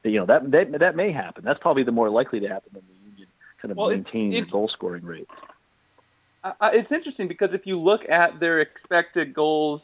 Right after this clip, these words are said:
Speaker 2: uh, against, uh, not counting last week, but if you do it per game, um, they're thirteenth in the league. So it's not really impressive numbers by that front. Now, we've seen teams n-,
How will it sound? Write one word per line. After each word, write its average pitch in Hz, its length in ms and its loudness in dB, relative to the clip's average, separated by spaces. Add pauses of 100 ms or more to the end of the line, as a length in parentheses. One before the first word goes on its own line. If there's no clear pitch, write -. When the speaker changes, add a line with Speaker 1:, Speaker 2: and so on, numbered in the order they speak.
(120)
Speaker 2:
uh, 143 360 4 (140)
against, 151 500 -2
uh, 139 160 6
not 147 400 2
counting 147 380 0
last 139 400 2
week, 165 200 -8 (240)
but 147 180 2
if 139 100 -10
you 156 80 -14
do 160 160 0
it - 120 -2
per 151 140 -2
game, 151 380 -6 (420)
um, 156 400 6
they're 160 320 2
thirteenth 180 480 -2 (220)
in 160 80 -10
the 143 80 -2
league. 127 240 -4 (800)
So 143 340 4 (220)
it's 180 180 -2
not 254 200 2
really 202 280 4 (140)
impressive 165 480 -2
numbers 147 360 -2
by 139 140 2
that 139 380 0
front. 135 220 -4
Now, 139 320 0 (520)
we've 180 300 -6
seen 170 200 -6
teams 143 380 -4 (100)
n-, 143 120 -10